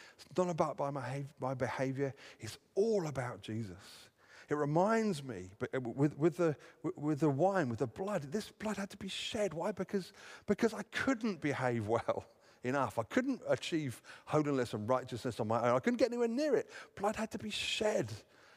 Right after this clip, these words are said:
to, for my sins to be forgiven. And then as I eat bread, it reminds me, my, my, I, I have, I have someone who identifies with me, someone who's, who was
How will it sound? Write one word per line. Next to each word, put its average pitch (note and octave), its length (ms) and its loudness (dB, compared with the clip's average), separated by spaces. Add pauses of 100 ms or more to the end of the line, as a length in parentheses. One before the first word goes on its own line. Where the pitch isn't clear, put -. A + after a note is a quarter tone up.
(220)
to, - 120 -2 (100)
for F3+ 140 0
my F#3+ 180 -2
sins A3 380 -2
to G#3 120 0
be F#3 120 -2
forgiven. G3 600 -6 (1300)
And D3 100 -2
then D3+ 100 0
as D3+ 140 2
I D#3+ 240 4
eat F3 180 -2 (380)
bread, F#3 280 2
it C#3 100 2
reminds F#3 760 0
me, B2+ 200 0
my, F3 220 -6 (100)
my, E3+ 80 -10 (320)
I, - 200 -4 (100)
I G3+ 160 0
have, G#3 420 0 (100)
I E3 180 -4
have F3 140 0
someone G3 200 0
who G3+ 100 6
identifies E3+ 840 0
with A#2+ 140 0
me, A#2+ 100 0
someone G3 260 0
who's, G3 160 0 (440)
who F3+ 140 4
was E3+ 200 2